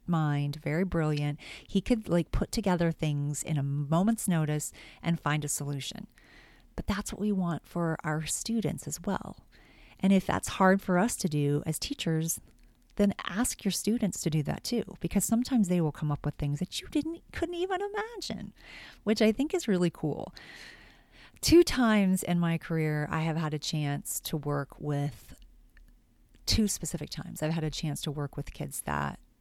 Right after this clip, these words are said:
struggle with behavior. And both times I brought a simple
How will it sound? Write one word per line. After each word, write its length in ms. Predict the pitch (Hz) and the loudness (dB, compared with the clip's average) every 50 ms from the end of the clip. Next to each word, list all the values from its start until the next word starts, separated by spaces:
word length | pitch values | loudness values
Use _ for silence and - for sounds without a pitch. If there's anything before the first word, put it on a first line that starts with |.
| _ | _
struggle 420 | - - - - - 147 143 147 135 | -8 -6 -4 -2 -2 0 0 -2 -4
with 160 | 139 139 - | -4 -6 -6
behavior. 520 | - 127 139 160 - 160 - - - - - - - - - - - - - - - | -6 -8 -8 -6 -8 -10 -14 -14 -16 -20 -20 -20 -20 -20 -20 -20 -20 -20 -20 -8 -4
And 460 | 165 170 165 165 160 156 151 - - | -2 0 0 0 0 -2 -4 -4 2
both 340 | 160 175 196 247 254 - - | 4 6 6 6 4 2 -2
times 680 | - 170 156 143 139 139 147 143 139 143 - - - - _ - - | -6 -4 -4 -2 -2 -4 -4 -4 -6 -6 -6 -8 -10 -12 _ -8 -6
I 760 | 160 156 151 151 147 151 147 147 143 143 143 147 147 156 - _ _ _ _ _ _ _ _ _ _ _ _ - | -4 -2 -2 -2 -2 -2 -4 -4 -4 -6 -6 -6 -6 -8 -10 _ _ _ _ _ _ _ _ _ _ _ _ -6
brought 360 | - 151 143 147 139 - - - | -4 -2 0 -2 -2 -4 -6 -6
a 100 | 170 - | -6 -6
simple 640 | - - - 214 254 - 302 294 294 294 285 277 | -4 -2 -2 -2 -2 0 -2 0 0 0 -2 -4